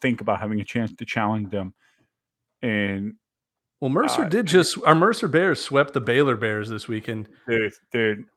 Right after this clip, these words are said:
Speaker 1: the Baylor
Speaker 2: Big time
Speaker 1: Bears
Speaker 2: road
Speaker 1: are the
Speaker 2: sweep.
Speaker 1: Mississippi, are the Mississippi Valley State stu-, Dust Devils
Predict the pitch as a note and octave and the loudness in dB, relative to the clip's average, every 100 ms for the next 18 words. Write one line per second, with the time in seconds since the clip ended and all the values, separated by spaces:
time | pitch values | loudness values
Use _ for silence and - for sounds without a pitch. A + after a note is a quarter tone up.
0 | _ C#3 B2 - C3 B2+ B2+ C3+ B2+ A#2+ | _ -20 -20 -10 0 4 4 4 2 4
1 | C3 A#2+ A#2 A2+ A#2 A#2 B2+ G#2+ G#2 C#3+ | 6 6 2 0 0 0 -2 -4 -4 -4
2 | B2 C3+ - - B2+ B2 C#3 D3 B2 - | -2 -4 -4 -2 0 0 0 -2 -4 -4
3 | C#3+ B2+ B2 A#2+ A#2 A#2+ C3 - C3+ A#2+ | -4 -2 4 6 6 2 -4 -2 2 2
4 | B2 A#2+ - C3+ - _ - - - _ | 0 -8 2 2 2 _ -20 -20 -20 _
5 | - B2+ G#2+ - B2 G2+ G2 G#2 | 4 4 4 -2 0 0 -2 -10